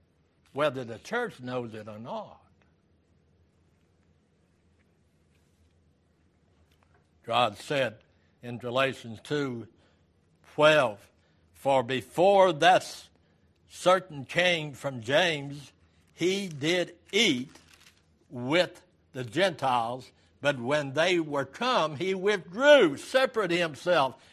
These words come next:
fearing them which were of the circumcision." What is that a sample of? We'll fellowship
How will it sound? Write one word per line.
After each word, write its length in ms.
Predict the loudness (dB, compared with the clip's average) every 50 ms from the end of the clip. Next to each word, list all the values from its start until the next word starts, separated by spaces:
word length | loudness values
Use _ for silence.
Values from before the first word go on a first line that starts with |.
| _ _
fearing 600 | _ -2 4 8 8 8 8 8 4 2 0 0 0
them 520 | 0 2 2 2 2 0 0 -4 -8 -14 -16 _ _ -4
which 220 | -4 -4 -2 -2
were 180 | 0 4 6 8
of 160 | 8 8 6
the 120 | 2 0
circumcision." 920 | 4 6 6 8 6 6 2 -6 -10 -8 -6 -4 -4 -4 -6 -10 -16 -20 -20 -20 _ _ _ _ _ _ _ _ _ _ _ _ _ _ _ _ _ _ _ _ _ _ _ _ _ _ _ _ _ _ _ _ _ _ _ _ _ _ _ _ _ _ _ _ _ _ _ -12
What 140 | -10 -10 -8
is 80 | -6 -4
that 200 | -2 -2 -2 -4
a 40 |
sample 440 | -6 -10 -10 -10 -12 -10 -10 -8 -8
of? 160 | -8 -8 -12 -18 _ _ _ _ _ _ _ _ _ _ _ _ _ _ _ _ _ _ _ _ _ _ _ _ _ _ _ _ _ _ _ _ _ _ _ _ _ _ _ _ _ _ _ _ _ _ _ _ _ _ _ _ _ _ _ _ _ _ _ _ _ _ _ _ _ _ _ -2
We'll 180 | 0 2 2
fellowship 840 | 0 0 4 8 10 10 10 8 6 6 4 6 6 6 4 2 -4